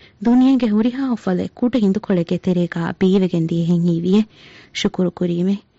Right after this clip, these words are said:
ಮಿಂವರಂ ಇಮಾವಾ ಮೀಹೆಕ್ಕೆ ಗೊತ್ತುಗೆ. ಮೀವೆಸ್ ಇಮ್ತಿಹಾಣಕಂಗಾ ಹಿತುಂ ಗಬೂಲ್ ಕೊಗ್ಗೆನ್ನೆ. ಕಿತಮ್ಮೆ ಬೇಣುಂ ವಿಯಸ್ ಎ ದುವಸ್ ಎಹೆಂ ಅಲಕುಂ ಎಂಬುರಿಯೆನ್ ನಾಣ್ಣಾಣೆಕಂ ಎಂಗೆ ತೀಯೆ.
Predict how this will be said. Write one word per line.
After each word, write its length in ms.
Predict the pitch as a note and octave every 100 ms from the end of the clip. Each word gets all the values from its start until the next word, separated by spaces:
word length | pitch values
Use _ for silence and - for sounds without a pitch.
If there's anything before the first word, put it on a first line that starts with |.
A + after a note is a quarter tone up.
| _ _ -
ಮಿಂವರಂ 420 | A3 A3 A3 G#3+
ಇಮಾವಾ 480 | G3 G3+ A3+ A3 F3 E3+
ಮೀಹೆಕ್ಕೆ 440 | E3+ F#3 G3 -
ಗೊತ್ತುಗೆ. 400 | - E3+ E3 A3 A3 _ _ - -
ಮೀವೆಸ್ 420 | F#3+ F3 F3 F3+ -
ಇಮ್ತಿಹಾಣಕಂಗಾ 960 | G3+ F#3 F3 G3 F#3 F#3+ G3 F#3+ G3 G#3+
ಹಿತುಂ 380 | F3+ G#3 - G#3+
ಗಬೂಲ್ 360 | E3+ D#3+ G3+ F#3+
ಕೊಗ್ಗೆನ್ನೆ. 540 | - E3 E3+ E3 G3 - _ - - - -
ಕಿತಮ್ಮೆ 400 | G#3 A3+ G#3 G3+
ಬೇಣುಂ 380 | F3+ G#3+ A3 A#3+
ವಿಯಸ್ 280 | A3+ C4 - -
ಎ 60 | A#3
ದುವಸ್ 340 | G3 F#3+ G3
ಎಹೆಂ 240 | - G#3 G3
ಅಲಕುಂ 360 | F3+ F3+ - F#3+
ಎಂಬುರಿಯೆನ್ 520 | G3 F#3+ G#3+ G3 E3+ F3
ನಾಣ್ಣಾಣೆಕಂ 680 | E3+ F3+ F#3 E3+ - F3
ಎಂಗೆ 280 | E3+ E3+ F3
ತೀಯೆ. 360 | E3+ - F3+